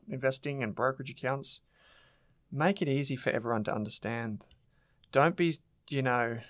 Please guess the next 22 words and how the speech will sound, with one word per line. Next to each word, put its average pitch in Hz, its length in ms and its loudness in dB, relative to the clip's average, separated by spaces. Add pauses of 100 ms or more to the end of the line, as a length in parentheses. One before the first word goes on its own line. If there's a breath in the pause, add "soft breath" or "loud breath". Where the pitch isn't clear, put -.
(140 soft breath)
using 131 480 -2 (220)
terminology 117 960 -4
that - 240 0
people, 107 480 -6 (680)
like, 151 120 -6
even 165 300 -2 (120)
basis 110 340 -2
points. - 320 -8
Like, 131 100 -8 (140)
no 170 160 -2
one 165 260 -2 (720)
in 135 160 -2
reality 117 560 -2
speaks, - 500 -6
like, - 140 -8 (100)
basis - 380 -8
points. - 460 -10
It's, - 220 -18 (520 soft breath)
anyway, 143 280 0 (680 loud breath)
um, 143 560 10 (720)
I 190 100 12
think, 202 300 6